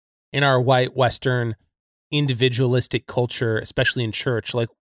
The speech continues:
as community-oriented as we try to be, we're often still so isolated. Like, it's unfortunately easy to go to a funeral and then not have contact with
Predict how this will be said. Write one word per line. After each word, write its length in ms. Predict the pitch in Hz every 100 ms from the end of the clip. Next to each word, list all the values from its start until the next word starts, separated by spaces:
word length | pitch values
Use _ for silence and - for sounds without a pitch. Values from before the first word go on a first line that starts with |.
| _ _
as 140 | 139
community-oriented 920 | - - 139 139 131 123 123 120 - 120
as 140 | 110
we 80 | 110
try 240 | - 107
to 60 | 143
be, 240 | 175 190
we're 200 | 190 135 -
often 320 | 175 - 165
still 260 | - 147
so 160 | 139 123
isolated. 600 | 113 110 117 101 101 92
Like, 300 | 117 113 _ _ _ -
it's 380 | 135 - - - _ _ _ _
unfortunately 1120 | 233 - - 165 160 - 139 131 123 117 110 - _ _ _ _ _ _
easy 640 | 139 143 123 117 104 110 _
to 240 | - 131 120
go 240 | 127 127
to 200 | 123 -
a 60 | 113
funeral 560 | - 113 104 98 95 _ _
and 240 | 120 120 120
then 340 | 110 107 98 - _ _ _ _ _ _ _ -
not 400 | 123 127 123 117
have 200 | 120 131
contact 580 | - 123 110 - 104 -
with 240 | 107 98